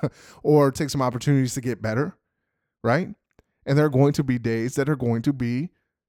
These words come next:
hard, right? Those are your character building days. Those are going to be the days that test you.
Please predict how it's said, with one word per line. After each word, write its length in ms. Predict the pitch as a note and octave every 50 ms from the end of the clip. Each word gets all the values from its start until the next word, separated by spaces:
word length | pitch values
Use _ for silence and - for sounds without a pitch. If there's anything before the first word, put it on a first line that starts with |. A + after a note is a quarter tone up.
| _ _ _ _ _ -
hard, 400 | D3+ G3 A#3 G#3 - - - _ _ _ _ _ _ _ _ _
right? 260 | - A2+ C3 E3+ F#3+ - - _ _ _ -
Those 160 | - B2+ A#2
are 60 | C3 C3
your 120 | C#3 D3+
character 360 | - - A3 A3+ G#3 F#3+ -
building 300 | B2+ A#2 B2 G#2+ G#2+ G#2
days. 240 | G#2+ G#2+ G#2 G#2 -
Those 200 | - C3 C3+ C#3+
are 60 | D#3+
going 240 | D3+ D#3+ D#3+ E3 D3+
to 100 | - D#3+
be 120 | C#3+ D3
the 120 | D3 D3 D3+
days 260 | C3 C3+ B2+ C3 C3
that 160 | C#3+ B2+ -
test 340 | - - G3 G3 - - -
you. 200 | G#3 - - -